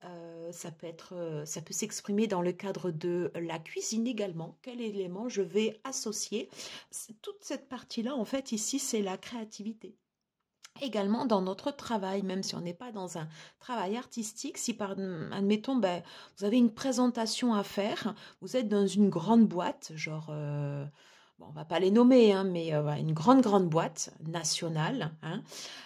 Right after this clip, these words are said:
Euh, et bien justement, le fait de faire un PowerPoint différent des autres, euh, aller chercher des idées différentes en lien avec la maison cinq sur la créativité,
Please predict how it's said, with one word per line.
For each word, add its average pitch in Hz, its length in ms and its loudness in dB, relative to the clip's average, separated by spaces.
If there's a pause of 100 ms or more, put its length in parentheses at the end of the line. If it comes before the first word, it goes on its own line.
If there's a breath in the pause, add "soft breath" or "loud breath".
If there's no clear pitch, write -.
(200 loud breath)
Euh, 175 600 -2
et 208 80 4
bien 202 180 2
justement, 208 500 0
le 247 180 6
fait 254 420 -2
de 208 460 -2
faire 220 280 -2
un 190 120 2
PowerPoint 240 680 -2 (120)
différent 254 560 -4
des 220 260 0
autres, 202 400 -2 (380 loud breath)
euh, 190 300 -8
aller 202 240 -2
chercher 226 420 -2
des 202 340 0
idées 202 300 -2
différentes 208 880 -6 (160)
en 170 260 -10
lien 208 340 -4
avec 170 300 -8
la 160 120 -12
maison 247 360 -4
cinq 196 320 -8
sur - 140 -14
la 190 140 -10
créativité, 190 800 -12